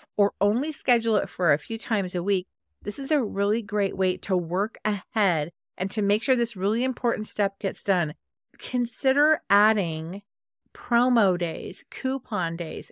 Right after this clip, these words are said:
sales days. Don't forget to mention if you do things like free delivery,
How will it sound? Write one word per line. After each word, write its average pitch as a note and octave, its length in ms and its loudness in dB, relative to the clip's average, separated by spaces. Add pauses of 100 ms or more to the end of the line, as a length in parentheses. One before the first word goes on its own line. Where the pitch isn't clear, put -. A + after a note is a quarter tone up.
sales B3 720 2
days. D#3+ 480 -2 (460)
Don't A3+ 280 2
forget C#4+ 260 -6
to C4 100 -2
mention G#3 500 0
if G3 160 -2
you A3 80 -2
do G#3 200 -2
things G3 320 -2
like E3+ 240 -2 (300)
free F#3+ 380 0
delivery, F#3 880 0